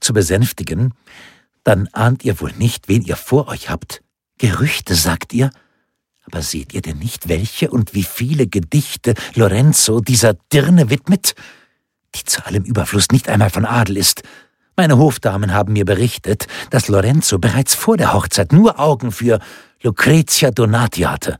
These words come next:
Er hat ihr sogar seinen Sieg im Turnier zur Feier der Hochzeit von Braccio Martelli gewidmet, und ich soll es hinnehmen, was mein Sohn vor der Hochzeit getan hat, geht euch nichts an, unterbrach Lucrezia sie brüsk.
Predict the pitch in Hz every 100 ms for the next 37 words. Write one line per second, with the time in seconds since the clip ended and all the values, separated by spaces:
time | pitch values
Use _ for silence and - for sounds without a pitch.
0 | - _ _ _ _ _ _ - 123 -
1 | 180 123 107 104 107 143 110 101 98 98
2 | 127 175 - 123 - 107 107 170 - 117
3 | - 135 165 156 117 143 - - 170 -
4 | 123 110 127 143 - 127 117 - - 214
5 | 120 120 131 - 113 - - - - 190
6 | - 208 - 170 160 - 202 202 180 160
7 | 156 - - 143 170 165 127 101 156 87
8 | 73 - - _ _ _ - 202 226 208
9 | 139 151 - - 127 123 113 127 113 117
10 | - - - 185 - 139 - - 143 98
11 | - _ _ _ _ _ - - - 117
12 | 110 98 101 123 104 123 - 120 110 -
13 | - 98 87 117 87 - - -